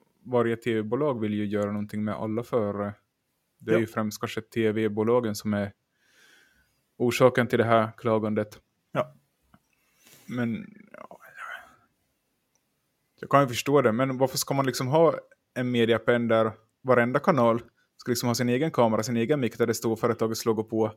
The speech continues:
Speaker 2: Mm.
Speaker 1: Och det är ju ändå liksom, eh, jag räknar där snabbt ungefär tio olika sändande bolag som står där med sin egna mick.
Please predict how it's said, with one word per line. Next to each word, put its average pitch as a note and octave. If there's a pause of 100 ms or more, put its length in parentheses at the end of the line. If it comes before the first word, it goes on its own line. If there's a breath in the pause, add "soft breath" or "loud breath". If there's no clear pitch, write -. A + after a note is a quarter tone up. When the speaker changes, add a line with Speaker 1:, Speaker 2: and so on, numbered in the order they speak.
(180)
Speaker 2:
Mm. A#2+ (340 loud breath)
Speaker 1:
Och B2+
det B2
är B2+
ju C3+
ändå D#3+
liksom, G#2+
eh, G#2 (2250)
jag C#3
räknar C3+
där B2+
snabbt - (120)
ungefär B2
tio A#2 (160)
olika A2+ (500)
sändande A2+
bolag A#2
som C#3+
står G#2
där G2+
med G2+
sin G#2+
egna G#2
mick. G#2+